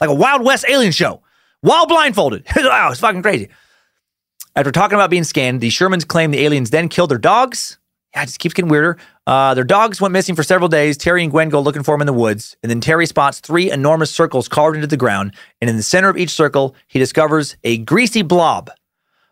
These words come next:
of what looks to be shortening or butter. And he's positive, excuse me, this substance is whatever is left of his dogs. The dogs had been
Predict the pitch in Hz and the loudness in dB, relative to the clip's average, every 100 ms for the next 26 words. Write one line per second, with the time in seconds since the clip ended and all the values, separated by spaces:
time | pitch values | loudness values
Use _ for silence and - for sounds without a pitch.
0 | - 127 143 165 196 - 151 135 - 202 | -4 0 2 2 0 -2 -2 -2 0 0
1 | 208 208 208 139 117 165 110 85 _ _ | 2 -2 0 -4 0 0 0 -6 _ _
2 | _ _ _ _ - 104 107 - 214 233 | _ _ _ _ -8 -4 -4 0 2 2
3 | 180 170 165 _ _ _ _ _ _ - | 2 0 -2 _ _ _ _ _ _ -2
4 | 196 151 135 - 202 190 160 131 - 123 | 0 2 0 2 0 2 -2 -2 -4 -2
5 | 123 147 165 180 135 135 147 139 - 117 | 2 2 2 0 0 0 0 0 -4 -4
6 | 110 117 90 - - _ _ _ _ _ | -2 -2 -4 -10 -16 _ _ _ _ _
7 | _ - 123 117 202 208 185 - - 196 | _ -4 -2 2 2 2 -2 -12 -4 -2
8 | 190 165 160 156 | 2 0 0 -4